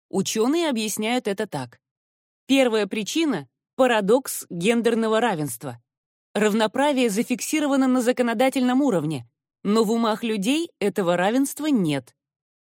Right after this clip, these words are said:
С одной стороны, жители Скандинавии продвинутые и современные, с другой — невероятно консервативные,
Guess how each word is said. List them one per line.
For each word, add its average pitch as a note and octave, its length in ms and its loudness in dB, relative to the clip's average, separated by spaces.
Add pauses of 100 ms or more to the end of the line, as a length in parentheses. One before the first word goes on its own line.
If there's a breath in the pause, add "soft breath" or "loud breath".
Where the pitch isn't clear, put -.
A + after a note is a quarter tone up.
(140)
С - 140 -6
одной C#4+ 320 2
стороны, D4 420 0
жители C#4 380 0
Скандинавии C4 760 2
продвинутые A#3+ 920 0
и - 120 -6
современные, F#3 880 -2 (560)
с F3 140 -6
другой — C4 560 -2 (260)
невероятно C4 840 2
консервативные, C4 1000 -2